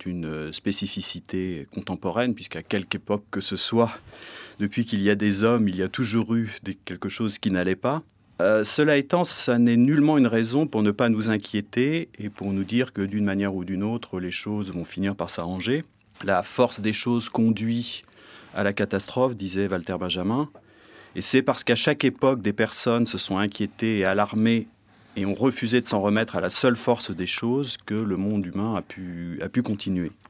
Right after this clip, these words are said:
Donc l'existence de mots est constante, mais leur nature, elle, change avec le temps. Et ce qui importe avant tout, me semble-t-il, c'est de savoir caractériser correctement non les mots des temps passés, non les mots des, du début des temps modernes,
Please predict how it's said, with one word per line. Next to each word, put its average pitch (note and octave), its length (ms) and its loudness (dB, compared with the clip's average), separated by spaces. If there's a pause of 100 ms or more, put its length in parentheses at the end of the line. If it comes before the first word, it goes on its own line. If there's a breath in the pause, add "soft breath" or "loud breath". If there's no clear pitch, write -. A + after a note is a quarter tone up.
(720 loud breath)
Donc B2+ 200 2
l'existence D#3 540 2
de B2 120 4
mots B2+ 160 6
est A2 60 2
constante, D3 520 0
mais A#2 80 2
leur G#2 160 4
nature, D3+ 720 0 (180)
elle, C#3+ 240 2
change D3 360 0
avec A2+ 280 0
le G2+ 100 -2
temps. F2+ 240 -4
Et F2+ 60 0
ce - 100 0
qui - 140 0
importe B2 280 0
avant G#2+ 240 2
tout, C#3 220 -4
me C#3 140 2
semble-t-il, G2+ 640 -2
c'est - 120 -2
de G2 100 -2
savoir G#2+ 360 -2
caractériser A2+ 720 0
correctement G#2+ 640 0 (340 loud breath)
non D3+ 380 6
les C3+ 120 6
mots B2 220 6
des G2 160 2
temps F#2+ 160 0
passés, B2+ 480 -2 (640 soft breath)
non C#3+ 280 6
les B2+ 140 4
mots B2 320 4
des, F#2 280 -4
du F2+ 180 -10
début A#2 320 2
des G2+ 100 0
temps G2 160 -2
modernes, A#2 640 2